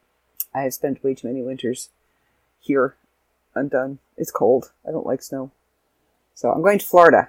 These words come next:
and I will be there until the third of February, when I fly to California. Now, flying, yeah, we'll talk about that in a minute. But I'm going to California because on the eighth of February, as anybody who listens to my show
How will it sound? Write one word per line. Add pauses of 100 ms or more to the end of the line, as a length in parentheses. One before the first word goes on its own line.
(160)
and
I
will
be
there
until (100)
the
third
of
February, (1160)
when (100)
I
fly
to
California.
Now,
flying,
yeah, (120)
we'll
talk
about
that
in
a
minute. (120)
But
I'm
going
to
California
because
on
the
eighth
of
February,
as (760)
anybody
who
listens
to
my
show